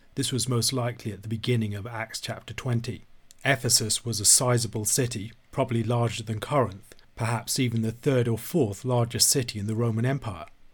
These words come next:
Paul first visited there in Acts chapter eighteen. There were certain troublemakers in the church at Ephesus. They seem to have been teachers teaching false doctrine, a teaching based upon speculation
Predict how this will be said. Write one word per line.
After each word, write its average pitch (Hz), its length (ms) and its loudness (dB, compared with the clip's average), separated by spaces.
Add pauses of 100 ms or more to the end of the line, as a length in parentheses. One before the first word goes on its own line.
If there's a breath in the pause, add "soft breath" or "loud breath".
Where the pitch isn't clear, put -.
(120)
Paul 131 200 6
first 117 400 -2
visited 127 460 -2
there 90 260 -10
in 120 140 -4
Acts 117 300 -8
chapter 110 420 -6
eighteen. 104 520 -2 (440)
There 156 100 2
were 151 80 6
certain 170 340 4
troublemakers 117 840 0
in 113 120 0
the 110 80 2
church - 380 -4
at 98 80 -4
Ephesus. - 640 0 (240 soft breath)
They 113 100 0
seem 123 300 4
to 117 120 0
have 104 80 -2
been 110 180 0
teachers 110 500 -4
teaching 120 420 -4
false 110 380 -2
doctrine, 135 480 -4 (240)
a 117 60 -8
teaching 156 460 0
based 123 300 2
upon 113 280 -2
speculation 117 920 0